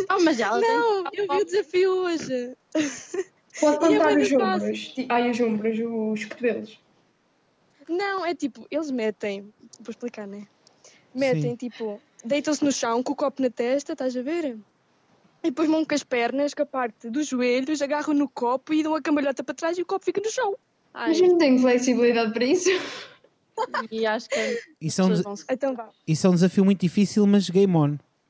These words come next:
Speaker 4: Para mim é game on. Eu não consigo fazer, mas eu aceito esse desafio.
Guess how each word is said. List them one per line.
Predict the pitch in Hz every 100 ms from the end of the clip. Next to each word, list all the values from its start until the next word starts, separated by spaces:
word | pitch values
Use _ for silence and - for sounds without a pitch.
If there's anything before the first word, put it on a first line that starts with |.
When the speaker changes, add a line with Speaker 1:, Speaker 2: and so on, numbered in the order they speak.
| -
Speaker 4:
Para | 151
mim | 170
é | 180
game | 175 185
on. | 165 131 127 - - - - - -
Eu | 151
não | 175
consigo | 202 185 190
fazer, | 214 185 165 147 - _ _ _ _ _ -
mas | 135 147
eu | 180
aceito | 180 185 659
esse | 587 539
desafio. | 185 - 175 156